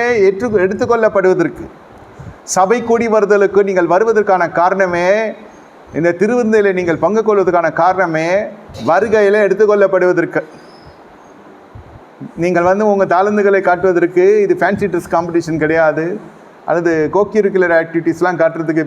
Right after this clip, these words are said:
மே-, ஸ்டேஜ் கிடையாது. அது விரும்பி சொல்லுகிறார்கள் என்பதல்ல. உங்களுக்கு தெரியும், இந்த ஊடகத்தின் வழியே போகிறது, இந்த செய்தி பல ஆயிரங்களை சந்திக்கிறது, பல தேசங்களுக்கு போகிறது. போதகரே எனக்கு வாய்ப்பு கொடுக்கவில்லை என்று ஒரு எண்ணத்தோடு ஒரு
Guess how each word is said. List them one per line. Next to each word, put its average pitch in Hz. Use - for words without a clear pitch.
மே-, 147
ஸ்டேஜ் 175
கிடையாது. 139
அது 139
விரும்பி 208
சொல்லுகிறார்கள் 190
என்பதல்ல. 156
உங்களுக்கு 165
தெரியும், 175
இந்த 160
ஊடகத்தின் 165
வழியே 160
போகிறது, 151
இந்த 151
செய்தி 156
பல 139
ஆயிரங்களை 151
சந்திக்கிறது, 123
பல 143
தேசங்களுக்கு 139
போகிறது. 117
போதகரே 233
எனக்கு 214
வாய்ப்பு 226
கொடுக்கவில்லை 208
என்று 202
ஒரு 190
எண்ணத்தோடு 214
ஒரு 190